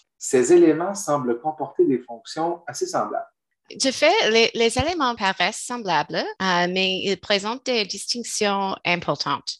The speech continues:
Speaker 2: La capacité d'absorption du risque représente le niveau maximal de risque qu'une organisation est capable de supporter avant de manquer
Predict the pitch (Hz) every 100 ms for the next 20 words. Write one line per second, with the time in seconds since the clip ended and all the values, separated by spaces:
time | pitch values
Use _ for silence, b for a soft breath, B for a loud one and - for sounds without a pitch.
0 | - 180 175 - - - - - 135 196
1 | 208 185 175 - 175 - 175 175 196 165
2 | 147 - - - 196 - 202 190 185 -
3 | 180 165 175 196 220 208 175 175 - 233
4 | 196 175 170 165 160 - - - - 170
5 | 160 - 170 180 185 170 170 - 175 180
6 | - - - - - 147 151 180 247 -
7 | - - 214 160 156 - 269 190 190 214
8 | 214 185 175 202 202